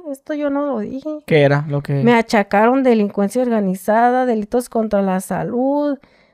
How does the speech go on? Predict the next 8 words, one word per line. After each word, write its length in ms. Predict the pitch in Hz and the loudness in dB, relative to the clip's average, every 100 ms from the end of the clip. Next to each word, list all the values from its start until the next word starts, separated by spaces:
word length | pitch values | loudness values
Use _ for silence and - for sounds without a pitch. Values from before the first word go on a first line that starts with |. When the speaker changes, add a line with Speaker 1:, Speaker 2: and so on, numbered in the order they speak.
| _ | _
Speaker 1:
homicidios, 1200 | 214 226 208 185 - 233 262 269 285 277 285 - _ | 0 2 2 0 -2 0 2 2 4 4 2 -4 _
eh, 720 | 220 214 208 202 196 190 190 214 | -6 -2 -2 -2 -2 -4 -6 -10
me 200 | 226 202 | -8 -6
achacaron 520 | 208 - 202 196 190 214 | -6 -6 -8 -6 -6 -4
también 280 | 208 196 | -4 -4
secuestro, 880 | 185 - - - - 214 - 269 247 - _ _ _ _ _ _ _ _ _ | -6 -8 -10 -6 -2 -4 -4 -4 -4 -6 _ _ _ _ _ _ _ _ _
secuestro, 840 | - 214 208 180 165 196 - 226 - | -10 -8 -6 -6 -4 -6 -2 0 0
armas. 760 | 170 170 208 233 226 208 - | 0 0 2 0 0 -4 -10